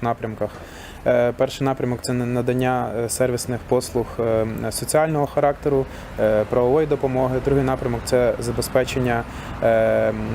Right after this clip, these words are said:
е, житлом та місцями, де можуть перебувати особи, які втратили житло. І, е, третій напрямок — це допомога, е, грошова,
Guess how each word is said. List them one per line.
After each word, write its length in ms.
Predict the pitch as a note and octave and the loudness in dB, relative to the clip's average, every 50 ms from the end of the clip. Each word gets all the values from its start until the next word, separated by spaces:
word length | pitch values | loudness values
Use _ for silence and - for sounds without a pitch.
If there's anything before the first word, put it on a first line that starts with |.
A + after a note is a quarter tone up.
| A2 A2+ | -2 0
е, 340 | A2 A2 A2 A2 A2+ A2 | 0 2 2 2 2 2
житлом 460 | G#2+ G#2 B2+ A#2+ G#2 C#3 C#3 C#3 C#3 C3 - | 0 0 0 2 4 4 4 4 2 0 2
та 180 | B2+ B2 A#2+ | 4 4 4
місцями, 460 | A#2+ B2 A#2 - - C#3 B2+ B2+ B2+ A#2+ | 4 2 0 2 2 2 2 2 2 2
де 100 | B2 B2 | 2 2
можуть 400 | A#2+ B2 B2 B2 B2+ B2 A#2+ B2 | 2 2 0 0 0 0 0 -2
перебувати 560 | G#2 - C3 - B2 B2 C3 C#3+ D3+ D3+ - D3 | -2 0 0 2 2 4 4 4 4 4 2 2
особи, 340 | C3 - - C#3 C3 C3+ | 2 2 2 2 2 2
які 140 | B2+ - - | 0 0 0
втратили 400 | - - C3 B2 A#2 - B2 B2 A#2+ | 2 2 2 2 2 2 0 2 2
житло. 380 | B2+ B2+ A#2+ - B2+ A#2+ B2 - - - - - - - - - - - - - - - - - - - - - - - - | 2 2 2 2 2 2 2 2 0 -2 0 0 0 0 2 2 2 2 0 0 0 0 0 0 0 0 0 0 0 2 2
І, 260 | C3+ C3+ C3 C3 C3 | 4 4 4 4 4
е, 120 | C3 B2+ B2 - B2 B2 A#2+ B2 B2 B2 B2 - | 4 2 2 2 2 2 2 2 2 0 0 0
третій 260 | D3 D3 D3 - D3+ | 0 0 0 0 0
напрямок — 420 | C#3+ D#3 D#3+ - D3+ C#3 C3+ C3+ - | 0 0 0 0 0 0 0 0 -2
це 220 | - - D3 C#3 C3 | 0 2 2 2 4
допомога, 640 | B2+ C3 - C3 B2+ C3+ C#3+ C#3+ C3+ C3+ C3+ C3 C3 - - - - - - A#2+ | 2 0 0 0 2 2 2 2 4 2 2 2 0 -2 -6 -6 -6 -2 0 2
е, 100 | A#2+ A#2 A2 | 2 2 4
грошова, 520 | B2 C3 - - D#3 D3 D#3 D#3 D#3+ E3 | 2 2 2 2 2 4 4 4 4 2